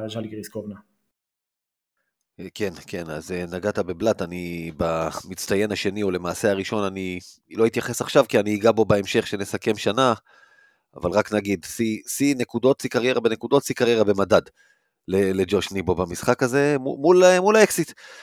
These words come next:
Speaker 2: ואנחנו, אני, אני שוב אומר, אני, אני מבטיח לגעת בו, אה, אחר כך. טוב, זהו, בואו, אה, נעבור לסכם את הסיבוב. בוא נתחיל איתכם, נתחיל איתך, יאיר. אה, הייתי אומר, לא, לא הייתי אומר, ת-,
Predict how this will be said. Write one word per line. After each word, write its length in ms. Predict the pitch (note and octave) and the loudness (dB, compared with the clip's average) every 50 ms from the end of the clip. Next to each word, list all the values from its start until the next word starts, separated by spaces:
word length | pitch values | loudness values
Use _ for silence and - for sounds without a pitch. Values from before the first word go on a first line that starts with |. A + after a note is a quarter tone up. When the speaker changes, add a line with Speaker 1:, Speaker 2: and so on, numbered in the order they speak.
| - - - - _ _ - | -20 -20 -20 -20 _ _ 0
Speaker 2:
ואנחנו, 480 | - A2+ A2 A#2+ A2 A#2+ A#2 A2+ A#2 | 0 2 2 2 0 0 0 0 0
אני, 120 | B2 A2+ F#2+ | 0 0 -4
אני 180 | B2 C3 C3+ | -4 -4 -2
שוב 200 | B2 C#3 C3+ A2+ | -2 0 0 0
אומר, 240 | A2+ G2+ G2 F2 F#2 | 0 -2 -2 -4 -4
אני, 180 | G#2 A#2 A#2+ G#2 | -4 -4 -2 -2
אני 160 | G#2+ A2+ A#2+ | -2 0 0
מבטיח 360 | A#2 G2+ - - A2 G#2 - | 0 0 4 4 4 6 6
לגעת 300 | A#2 G#2 G2 A2 G#2 F#2 | 2 4 6 4 4 4
בו, 320 | F#2 G#2 G2+ G2 G2 F#2+ | 4 4 4 4 4 2
אה, 200 | F#2 F#2 F#2 F2+ F2 - - - - _ _ _ _ - | 2 0 -2 -6 -8 -10 -14 -20 -20 _ _ _ _ -2
אחר 280 | - - B2 A2 F#2 | 0 4 4 2 2
כך. 160 | - - E2+ - | 2 -6 -2 4
טוב, 160 | - F3 D3 - | 4 4 4 4
זהו, 260 | G#2 C3+ D#3+ D3 F#2+ | 6 8 8 8 8
בואו, 360 | D#2 B2 C3+ D3 D3 C#3 C3 | 6 6 6 6 4 4 2
אה, 300 | C3 B2+ A#2+ A#2+ A#2 A2+ A2 - - - _ _ _ _ - - _ _ _ _ - | 2 2 2 2 0 -2 -4 -6 -10 -18 _ _ _ _ -20 -20 _ _ _ _ 2
נעבור 320 | G#2 G#2 G2+ B2 C3 C#3 | 2 4 6 6 6 6
לסכם 380 | B2+ - - - - C#3 C#3 C#3+ | 4 2 0 2 4 6 6 6
את 120 | C3 - | 4 2
הסיבוב. 520 | A2+ - - A#2 G2 G#2+ G#2 G2+ B2+ - - _ _ _ _ _ _ _ _ _ _ _ _ _ _ _ _ _ _ _ - | 0 -2 -4 -4 -2 -2 -2 -2 -4 -8 -16 _ _ _ _ _ _ _ _ _ _ _ _ _ _ _ _ _ _ _ 0
בוא 100 | A#2 B2+ | 2 4
נתחיל 280 | B2+ - - - C3 | 4 2 2 0 0
איתכם, 300 | A#2+ A2+ - - D3 D3 B2 | 0 0 2 2 2 2 2
נתחיל 260 | G#2 - - A#2+ A2 | -2 -2 -2 -2 -4
איתך, 240 | G#2 - - - A2+ G#2+ | -2 -6 0 2 4 4
יאיר. 540 | G2+ F#2 D#2 G2 C#3 E3 E3+ E3+ E3 C#3+ | 4 2 2 2 0 0 0 0 0 0
אה, 500 | C#3 B2+ B2 A#2+ A#2+ A#2 A#2 A2+ A2 A2 A2 - - - - _ _ - - - - _ | 2 2 2 2 2 2 2 2 0 0 -2 -4 -8 -16 -20 _ _ -20 -20 -20 -18 _
הייתי 460 | - F2 D2+ D2 F2+ F2+ A#2 - - G#2+ | -10 -8 -6 -6 -4 -4 -4 0 2 2
אומר, 220 | G2+ G#2 G#2+ G#2 | 2 2 2 4
לא, 180 | A#2 C3 B2+ A2+ | 6 4 6 6
לא 80 | C#3 | 2
הייתי 160 | D#3 E3 - | 0 2 2
אומר, 180 | C#3 B2 B2 A#2+ | 0 0 0 0
ת-, 100 | - | 0